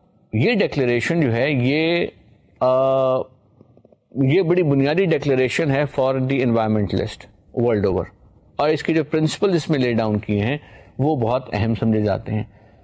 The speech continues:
وہ پرنسپل اس چیز کو ریکگنائز کر رہا ہے کہ آرم کانفلکٹ بھی ہوگا، اور جب آرم کانفلکٹ ہوگا تو اس صورت میں، آ، آ، efforts will be made not to degrade environment۔ So کورٹ نے کہا کہ جب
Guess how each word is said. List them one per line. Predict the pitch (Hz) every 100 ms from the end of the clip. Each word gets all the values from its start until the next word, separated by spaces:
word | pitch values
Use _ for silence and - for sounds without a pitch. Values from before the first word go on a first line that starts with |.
| _
وہ | 143 220
پرنسپل | 190 208 - - 208 208 - _
اس | 185 -
چیز | 202 185
کو | 202
ریکگنائز | 160 170 220 208 208 185
کر | 185
رہا | 165
ہے | 175
کہ | 170
آرم | 143 156
کانفلکٹ | 147 135 147 135
بھی | 135 117
ہوگا، | 98 98 92 -
اور | - 160
جب | 170 175
آرم | 214
کانفلکٹ | 208 190 196 180 151
ہوگا | 113 110 160 - - _ _ _ _ _
تو | 170
اس | 160
صورت | - 143 135 127
میں، | 120 147 - _ - _ _
آ، | - 120
آ، | 120 117 - 117 113 117 113 - _ _ _ _ 156
efforts | 160 170 160
will | 143 139
be | 123
made | 127 127
not | 117 135 135 139
to |
degrade | 113 117 113 113 110 - 107
environment۔ | 101 101 98 101 - - _ - - - - -
So | 180
کورٹ | 202 214
نے | 220
کہا | 214 175 190
کہ | 202
جب | 156 170